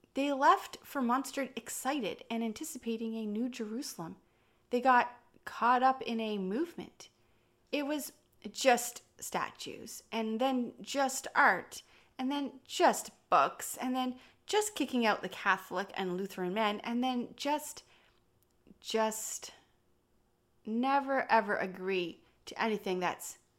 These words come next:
just. Elizabeth died standing up for what was right. No one defended her. No one was willing to die with her. Yet,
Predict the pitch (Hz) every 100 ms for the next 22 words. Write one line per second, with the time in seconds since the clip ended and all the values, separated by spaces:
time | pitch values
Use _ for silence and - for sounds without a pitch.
0 | _ _ _ _ - 165 175 165 - -
1 | - - - _ _ _ _ _ _ _
2 | _ _ _ _ _ - 214 240 294 208
3 | 190 190 180 175 185 196 - - - -
4 | 269 262 269 262 254 262 254 - 254 220
5 | 269 240 - - - _ _ _ _ -
6 | 240 277 302 339 330 302 - 294 339 240
7 | 185 131 - _ _ 226 262 302 339 302
8 | 254 220 208 277 294 285 240 220 240 233
9 | 240 247 - 190 220 262 - 175 67 -
10 | _ _ _ _ - 196 196 262